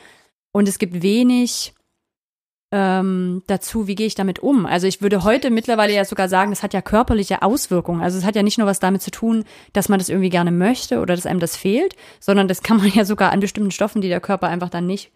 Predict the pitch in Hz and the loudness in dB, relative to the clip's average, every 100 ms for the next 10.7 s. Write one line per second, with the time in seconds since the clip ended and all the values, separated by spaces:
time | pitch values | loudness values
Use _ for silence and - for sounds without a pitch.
0 | - 180 208 247 - 170 190 - 175 175 | -6 0 0 0 -2 0 0 -2 -4 -4
1 | - 175 196 - - 170 220 - - - | -4 -4 -4 -6 -4 -2 -2 -6 -20 -20
2 | _ - 196 - 190 202 185 190 170 214 | _ 0 0 4 4 4 4 4 2 2
3 | 196 190 180 185 - 175 180 180 - 170 | 2 2 2 2 2 2 2 0 -2 0
4 | 170 180 170 185 190 190 - 180 190 180 | 0 0 0 2 0 0 -2 -6 -2 0
5 | 175 175 - - 175 170 170 170 - 170 | 2 0 -2 -4 0 2 2 -2 -4 -2
6 | 170 170 165 165 - 165 165 165 175 170 | 0 2 2 0 -2 -2 -2 -2 -2 -2
7 | 170 - - 180 175 165 - - 160 165 | -4 -8 -6 -2 -2 -4 -6 -6 -4 -2
8 | 165 165 - - - 175 160 170 - - | -4 -6 -8 -8 -4 -4 -4 -6 -12 -20
9 | - _ _ _ _ 190 175 170 170 165 | -20 _ _ _ _ -4 -2 -2 -2 -2
10 | 190 185 214 269 233 226 | -2 0 0 0 0 0